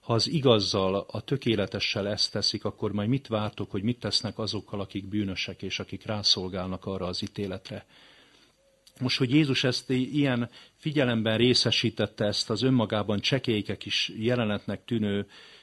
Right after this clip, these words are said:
ö, dolgot, hogy, hogy ezt kapta az asszonyoktól, az, az nekem segített megérteni azt, hogy amikor még sírtak Jézuson, amikor látszólag együtt éreztek Jézussal, még akkor se értették.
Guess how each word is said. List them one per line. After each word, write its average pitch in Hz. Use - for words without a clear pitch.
ö, 104
dolgot, 110
hogy, 107
hogy 104
ezt 117
kapta -
az 98
asszonyoktól, 107
az, 107
az 113
nekem 117
segített 117
megérteni 107
azt, 107
hogy 110
amikor 104
még 101
sírtak 127
Jézuson, 92
amikor 123
látszólag 135
együtt 120
éreztek 95
Jézussal, 95
még 107
akkor 104
se 95
értették. -